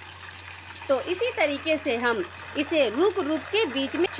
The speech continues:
एक एक छोटा चम्मच बैटर डालते जाएंगे और इसे डालते वक्त थोड़ा सा आप साइड हो जाए।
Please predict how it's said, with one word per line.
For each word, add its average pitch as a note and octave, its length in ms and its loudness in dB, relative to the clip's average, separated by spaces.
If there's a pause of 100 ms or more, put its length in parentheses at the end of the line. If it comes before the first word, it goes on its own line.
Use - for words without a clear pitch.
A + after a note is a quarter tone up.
(160)
एक C#4 180 2
एक G#4+ 160 -2
छोटा D#4 320 2
चम्मच C#4+ 440 -2
बैटर A3 340 0
डालते G3 440 0
जाएंगे G#3 480 0 (3500)
और E4 280 -4
इसे G4+ 240 -2
डालते A3+ 460 -2
वक्त A3 300 -4
थोड़ा C4 200 0
सा A4+ 180 -6 (100)
आप D#4+ 220 2
साइड D4 340 -2
हो G#3+ 180 -4
जाए। G#3+ 320 2